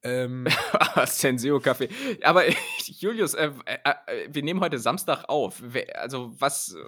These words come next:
Speaker 2: was, was in Herrgottes Namen, äh, treibt denn deine Uni dazu, am Samstag aufzunehmen? Als ob die, als ob die in den fünf, äh, gi-, gibt es in Portugal ein handelsüb-, handelsübliches Wochenende?
Speaker 1: Ja,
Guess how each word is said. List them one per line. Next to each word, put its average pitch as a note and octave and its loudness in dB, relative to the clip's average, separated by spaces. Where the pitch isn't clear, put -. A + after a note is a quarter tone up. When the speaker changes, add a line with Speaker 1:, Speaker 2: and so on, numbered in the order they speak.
Speaker 2:
was, C#3 -4
was C#3 -6
in C3+ -8
Herrgottes D3 -2
Namen, C3+ -4
äh, F#2 -8
treibt - -4
denn C3 -6
deine B2 -4
Uni D#3+ -10
dazu, B2+ -10
am F2+ -6
Samstag C3 -6
aufzunehmen? - -6
Als A2+ -4
ob - -6
die, D#3+ -8
als C#3 -2
ob G3+ 2
die A3+ -6
in F#3+ -6
den E3+ -6
fünf, G3+ -10
äh, D#3 -2
gi-, G3+ 0
gibt A#3 -6
es C3 -6
in F#3+ -4
Portugal G3 -4
ein F3+ -6
handelsüb-, E3+ -8
handelsübliches G3 -2
Wochenende? C3 -8
Speaker 1:
Ja, G2 -4